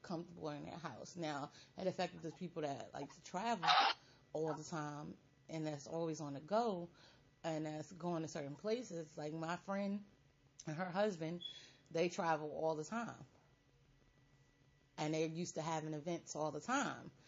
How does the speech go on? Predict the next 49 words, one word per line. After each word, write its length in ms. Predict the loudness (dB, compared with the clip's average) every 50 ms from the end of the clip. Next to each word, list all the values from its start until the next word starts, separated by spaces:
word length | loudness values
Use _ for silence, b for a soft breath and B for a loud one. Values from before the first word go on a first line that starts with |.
| B B B B B B B
And 140 | 2 4 6
they're 100 | 6 6
used 360 | 4 4 4 2 0 -2 0 2
to 140 | 2 2 2 4
actually 640 | 4 4 4 4 2 -2 -6 -4 -4 -2 -2 -4 -4
being 280 | -6 -4 -2 -2 0 2
able 200 | 0 0 0 -2
to 40 | -4
go 140 | -2 -2 -2
to 140 | -2 -2 -4
the 120 | -6 -6 -8 -8
gym 580 | -2 2 4 6 6 6 6 6 4 2 0 -2
and 280 | -4 -4 -6 -6 -8 -10 B B B B B B B B B -20 -14 -6
go 220 | 0 4 4 4
places 380 | 4 4 2 2 2 2 0 2
like 180 | 2 2 4 4
that. 260 | 2 4 2 0 -2 -8 -20 -14 -8
When 260 | -4 -2 0 0 2
that 220 | 4 4 4 2
shut 240 | 4 4 4 4 4
down, 340 | 2 2 2 2 2 2 2
oh 140 | 2 2 2
my 140 | 2 0 -4
gosh. 400 | -2 -4 -4 -4 -2 -4 -6 -8 -10 -18 -20 -20 b b b b b b b b b b b -20 -20 _ _ _ _ -20 -20 -20 -20 -20 -20 -20 -14 -10 -4 0
Her 100 | 2 4
husband 380 | 6 6 6 6 4 2 2
lost 220 | 4 4 4 4 4
his 160 | 0 0 2
mind. 400 | 0 0 0 0 -2 -2 -2 -2
He 80 | -2 -4
was 160 | -4 -4 -4
like, 180 | -4 -4 -2 0
"They 180 | 2 2 2 4
could 140 | 4 4
open 260 | 6 6 4 6 4 2
up 120 | 2 0
the 80 | -4 -6
gym. 500 | -4 2 4 6 6 6 6 2 2 2
They 100 | 2 2
could 140 | 2 0 0
find 280 | 0 0 2 2 2
a 40 | 2
way 140 | 4 4 6
to 120 | 6 6
safely 360 | 4 4 2 2 2 2 0 0
open 240 | 0 0 0 -4
up 100 | -4 -2
the 80 | -2 -2
gym." 380 | 2 6 6 6 6 4 0